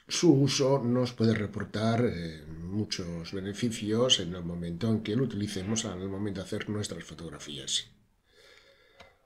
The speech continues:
Bien, supongamos que aquí una pareja se va con sus dos niños de viaje a una ciudad que tiene un monumento, eh, muy característico, y entonces el,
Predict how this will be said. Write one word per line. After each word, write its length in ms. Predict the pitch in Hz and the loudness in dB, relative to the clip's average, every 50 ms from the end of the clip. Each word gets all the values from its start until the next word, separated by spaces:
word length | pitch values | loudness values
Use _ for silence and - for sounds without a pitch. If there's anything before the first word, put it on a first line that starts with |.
| _ _ _ _ _ _ _ _ _ _ _ _ _ _ _ _ _ _ _ - _ _ | _ _ _ _ _ _ _ _ _ _ _ _ _ _ _ _ _ _ _ -20 _ _
Bien, 220 | 117 156 160 - - | 2 4 4 4 2
supongamos 800 | - - 139 139 135 139 165 180 170 131 143 202 - - - - - - _ _ - - - - - - | 0 0 2 2 4 6 6 6 6 6 4 2 0 -2 -8 -12 -16 -20 _ _ -20 -20 -20 -20 -20 -6
que 80 | - 104 | -4 -2
aquí 240 | 101 98 127 139 139 | 0 2 2 4 4
una 180 | 113 101 98 | 4 2 0
pareja 420 | 85 98 110 120 117 113 - 135 147 | 0 2 4 4 4 2 0 -2 -2
se 180 | - - 92 | 0 -2 -2
va 340 | 92 92 87 85 80 - - _ - - | -2 -2 -4 -4 -6 -8 -12 _ -14 -10
con 180 | 90 92 92 | -8 -8 -6
sus 220 | - - 87 - - | -8 -8 -6 -6 -4
dos 160 | 101 95 143 | -2 2 6
niños 520 | 147 160 165 165 190 226 - - - - - - - - - - - - - - - _ _ _ - | 6 6 8 6 4 2 2 -2 -8 -10 -16 -20 -18 -18 -18 -20 -20 -20 -20 -20 -20 _ _ _ -12
de 180 | 104 98 104 | -6 -4 0
viaje 540 | 98 107 110 110 110 110 110 135 147 143 127 | 2 4 4 6 4 4 4 6 6 6 6
a 60 | 95 | 4
una 320 | 90 95 92 87 85 85 - | 2 -2 -6 -6 -8 -8 -6
ciudad 340 | - 104 101 107 139 156 | -4 -2 2 2 2 2
que 100 | 156 107 | 2 0
tiene 200 | - 101 95 95 | -2 -2 -2 -4
un 100 | 101 95 | -4 -6
monumento, 600 | 95 98 98 92 90 87 92 90 85 - 98 85 76 - - - - _ _ _ _ _ _ _ _ _ _ _ _ _ _ _ _ _ _ _ _ _ _ _ _ _ - - | -6 -6 -8 -8 -8 -8 -8 -8 -6 -6 -6 -6 -6 -10 -16 -20 -20 _ _ _ _ _ _ _ _ _ _ _ _ _ _ _ _ _ _ _ _ _ _ _ _ _ -20 -10
eh, 260 | - 104 113 - 92 85 | -4 0 2 2 2 2
muy 240 | 92 107 117 110 | 2 2 2 2
característico, 800 | - 95 101 104 - - 143 180 185 - 185 170 180 202 220 220 - - - - - - - - - - - - _ _ _ _ _ _ | 2 0 -2 -2 0 0 2 2 2 2 4 4 6 4 4 2 -2 -10 -18 -20 -20 -20 -20 -20 -20 -20 -20 -20 _ _ _ _ _ _
y 180 | - 175 185 185 | 4 4 6 6
entonces 580 | 156 143 143 151 127 - 151 170 180 175 - 113 | 6 6 6 4 4 4 4 4 4 4 4 4
el, 680 | 110 107 104 98 98 98 95 92 90 85 82 85 85 | 4 4 4 4 2 0 -2 -2 -4 -6 -8 -8 -8